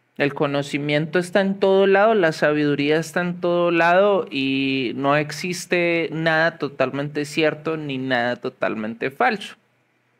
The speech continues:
Bien. Eh, vamos a,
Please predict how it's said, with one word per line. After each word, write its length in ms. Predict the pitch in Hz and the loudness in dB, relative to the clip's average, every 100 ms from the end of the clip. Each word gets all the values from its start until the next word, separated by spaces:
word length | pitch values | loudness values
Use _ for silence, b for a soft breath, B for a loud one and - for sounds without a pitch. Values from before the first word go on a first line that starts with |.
| _ _ | _ _
Bien. 440 | - 127 139 - - _ _ _ _ _ _ _ _ _ - | -4 -2 -2 -6 -16 _ _ _ _ _ _ _ _ _ -2
Eh, 300 | 156 160 160 | 0 2 0
vamos 640 | 156 190 208 240 254 - - | 0 2 2 0 0 -2 2
a, 720 | 180 175 170 165 160 160 | 4 4 4 4 4 4